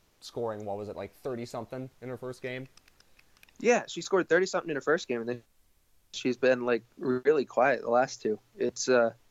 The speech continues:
Speaker 2: it, it's a confusing little dynamic. Um,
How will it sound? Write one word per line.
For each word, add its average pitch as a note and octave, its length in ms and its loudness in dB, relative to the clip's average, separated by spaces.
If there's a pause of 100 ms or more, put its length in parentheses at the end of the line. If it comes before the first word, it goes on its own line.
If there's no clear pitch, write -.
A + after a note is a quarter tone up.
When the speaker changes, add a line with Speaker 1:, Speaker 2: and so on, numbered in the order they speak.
(1080)
Speaker 2:
it, C#3+ 220 4
it's C#3 200 2
a C3+ 160 6
confusing C#3 500 2
little B2+ 140 4
dynamic. A#2+ 580 2 (160)
Um, A2+ 320 2